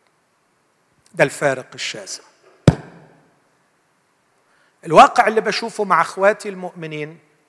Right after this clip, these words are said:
كتير، تستحملوا حتة فلسفة صغيرة؟ ولا شكلكم خلاص؟ حتة صغيرة قوي، تحت الجلد، خفيفة قوي، مش هتحسوا بيها.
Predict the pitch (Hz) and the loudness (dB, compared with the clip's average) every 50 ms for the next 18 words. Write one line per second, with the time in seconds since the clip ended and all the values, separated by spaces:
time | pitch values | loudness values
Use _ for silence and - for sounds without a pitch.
0 | _ _ _ _ _ _ _ _ _ _ _ _ _ _ - - 202 - - 175 | _ _ _ _ _ _ _ _ _ _ _ _ _ _ -8 -8 -8 -4 -4 -2
1 | 160 139 131 127 - - - _ _ _ _ _ _ _ _ _ _ _ _ _ | -2 -2 -4 -6 -10 -20 -20 _ _ _ _ _ _ _ _ _ _ _ _ _
2 | _ _ _ _ _ _ _ _ _ _ _ _ _ _ _ _ _ _ - - | _ _ _ _ _ _ _ _ _ _ _ _ _ _ _ _ _ _ -14 -12
3 | - - - - - 170 185 180 - - 180 175 - 180 - - 175 156 143 - | -12 -12 -12 -12 -8 -6 -6 -6 -4 -6 -6 -6 -8 -12 -14 -12 -12 -10 -8 -6
4 | 185 180 - - 190 156 170 165 175 175 180 190 202 208 202 _ _ _ _ _ | -6 -6 -8 -10 -16 -16 -14 -16 -16 -14 -14 -16 -16 -20 -20 _ _ _ _ _
5 | _ _ _ _ _ _ _ _ _ _ _ _ _ _ _ _ - 139 127 123 | _ _ _ _ _ _ _ _ _ _ _ _ _ _ _ _ -20 -20 -16 -12
6 | - - 135 - 143 139 - - 135 131 - 143 135 127 127 127 - - _ _ | -12 -12 -10 -8 -8 -8 -8 -8 -16 -16 -16 -16 -16 -16 -18 -20 -20 -20 _ _
7 | _ _ _ _ _ _ _ _ _ _ - - - 403 - 269 185 165 185 180 | _ _ _ _ _ _ _ _ _ _ -10 -4 -4 -4 -4 -4 -6 -2 -2 -2
8 | 143 135 113 - 113 104 - _ _ _ _ _ _ _ _ _ _ _ _ _ | -2 -2 -6 -8 -12 -14 -16 _ _ _ _ _ _ _ _ _ _ _ _ _
9 | _ _ _ _ _ _ _ _ _ _ _ _ _ _ _ _ _ - 185 - | _ _ _ _ _ _ _ _ _ _ _ _ _ _ _ _ _ -10 -10 -10
10 | - - 190 165 156 208 226 233 226 - - _ - - _ - - - 151 - | -8 -10 -8 -4 0 0 0 0 -2 -16 -20 _ -20 -20 _ -18 -12 -12 -10 -8
11 | - 185 190 - 196 196 208 220 220 226 233 240 - _ _ _ _ _ _ _ | -6 -6 -4 0 0 -2 0 -2 -6 -6 -8 -16 -20 _ _ _ _ _ _ _
12 | _ _ - - 170 - - - 160 - - 135 104 104 101 98 | _ _ -12 -12 -10 -8 -4 -4 -4 -4 -4 -6 -12 -18 -20 -20